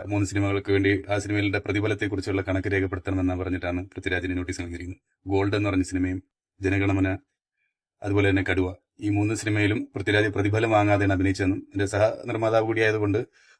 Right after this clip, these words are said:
പ്രതിഫലം വാങ്ങാതെയാണ് അഭിനയിച്ചതെന്നും, എന്നാൽ ആ മൂന്ന് സിനിമയ്ക്കും പൃഥ്വിരാജ് നാൽപത് കോടിയോളം രൂപ പ്രതിഫലം വാങ്ങിയിരുന്നു എന്നാണ് ആദായ നികുതിയുടെ കണ്ടെത്തൽ. അതുകൊണ്ട് അതിന്റെ വ്യക്തമായ കണക്ക് നേരിട്ട് അല്ലാതെ ആദായ നികുതി വകുപ്പിനെ ബോധ്യപ്പെടുത്തണമെന്ന് പറഞ്ഞിട്ടാണ് ഇപ്പോൾ പൃഥ്വിരാജിന് നോട്ടീസ് കൊടുത്തിരിക്കുന്നത്. ഒരു ഭാ-, ഒരു സൈഡിൽ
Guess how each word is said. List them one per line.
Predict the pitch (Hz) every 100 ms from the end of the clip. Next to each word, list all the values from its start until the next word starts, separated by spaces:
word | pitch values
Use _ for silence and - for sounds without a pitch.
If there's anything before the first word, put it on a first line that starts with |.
| -
പ്രതിഫലം | 101 107 110
വാങ്ങാതെയാണ് | 110 104 104 101 104
അഭിനയിച്ചതെന്നും, | 101 98 95 98 95 104 _ -
എന്നാൽ | 98 104 107
ആ | 113
മൂന്ന് | 110 113
സിനിമയ്ക്കും | 113 110 104 113 -
പൃഥ്വിരാജ് | - 98 104 104
നാൽപത് | 104 104 104
കോടിയോളം | 101 101 98
രൂപ | 98 98
പ്രതിഫലം | 98 95 101 98
വാങ്ങിയിരുന്നു | 95 104 107 101
എന്നാണ് | 95 92 90 104
ആദായ | 98 95
നികുതിയുടെ | 98 92 90 90
കണ്ടെത്തൽ. | 85 - 92 _ _ _ _ _ _ _
അതുകൊണ്ട് | 98 101
അതിന്റെ | 104 101 107
വ്യക്തമായ | 101 - 104 107
കണക്ക് | 104 101 104
നേരിട്ട് | 98 98 104
അല്ലാതെ | 101 101 101 101 107 - _ _ -
ആദായ | 98 101 104 101 104 107 - - _
നികുതി | 101 98 104
വകുപ്പിനെ | 101 104 104
ബോധ്യപ്പെടുത്തണമെന്ന് | 101 98 101 101 98 98
പറഞ്ഞിട്ടാണ് | 95 92 92 95 95 -
ഇപ്പോൾ | 101 95 95 98
പൃഥ്വിരാജിന് | - 95 95 95 95
നോട്ടീസ് | 90 92
കൊടുത്തിരിക്കുന്നത്. | 85 90 90 - - _ _ _ _ _ _ _ -
ഒരു | 101
ഭാ-, | 98 107
ഒരു | 110
സൈഡിൽ | 104 107 107